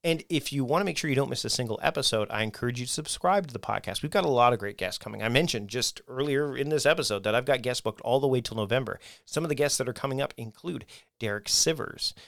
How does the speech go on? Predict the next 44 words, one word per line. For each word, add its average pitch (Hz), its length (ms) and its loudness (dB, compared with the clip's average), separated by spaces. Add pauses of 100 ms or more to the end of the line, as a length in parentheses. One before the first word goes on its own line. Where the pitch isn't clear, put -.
(180)
Uh, - 140 -4
I've 110 200 -6
got, 101 300 -4
uh, - 260 -2
Laura 117 260 0
Vanderkam 123 580 -2
returning 101 320 -8
to - 100 -14
the - 80 -16
podcast. - 680 -8 (380)
Uh, 117 420 0
oh, 117 220 -4 (100)
there, 127 220 -2
there 123 160 0
is 113 120 0
a, 110 540 2
a, - 20 -6
uh, 107 220 -6
cornucopia 113 720 -2 (220)
of 131 140 0
guests 110 320 6
that 110 120 0
are 110 120 -2
already 127 520 0
in 113 140 -4
the 107 60 -4
pipeline, 107 420 -2
and 110 120 -4
there's 110 160 -4
more 104 680 -8
coming. - 420 -8 (380)
Uh, - 300 -2
once 120 640 -4
we 113 80 -8
get 107 320 -10
through 98 380 -10
to - 160 -10
the - 80 -12
fall 104 260 -6
season, 123 300 -6
I'll 101 80 -6
have 95 180 -6
more 104 380 -8
guests - 440 -8